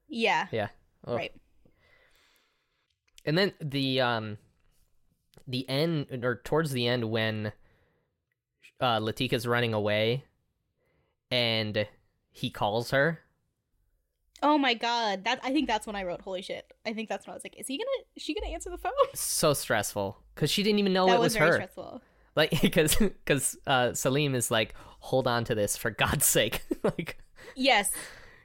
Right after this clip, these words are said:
Speaker 1: And she didn't.
Speaker 2: Y-, yeah, she did not. She absolutely did not. But, uh
Speaker 1: Also, like, phones don't ring for that long.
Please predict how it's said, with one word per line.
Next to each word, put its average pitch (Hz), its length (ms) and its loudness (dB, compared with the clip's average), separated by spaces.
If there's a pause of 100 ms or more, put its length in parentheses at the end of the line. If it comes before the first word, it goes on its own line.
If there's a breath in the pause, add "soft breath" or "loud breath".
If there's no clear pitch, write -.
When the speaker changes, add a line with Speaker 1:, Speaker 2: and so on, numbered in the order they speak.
(140)
Speaker 1:
And 240 140 -2
she 233 100 -4
didn't. 226 500 0 (140)
Speaker 2:
Y-, 123 160 0
yeah, 127 240 2 (120)
she - 160 -12
did 104 180 0
not. 107 280 -2 (100)
She 107 200 -6
absolutely 104 460 -4
did 101 160 -10
not. 101 160 -10 (1300)
But, 98 200 -4
uh 208 120 -6 (220)
Speaker 1:
Also, 339 280 -2
like, 359 320 -2 (280)
phones 302 340 2
don't 185 200 -8
ring 180 240 -10
for 196 180 -10
that 170 260 -2
long. 190 420 -4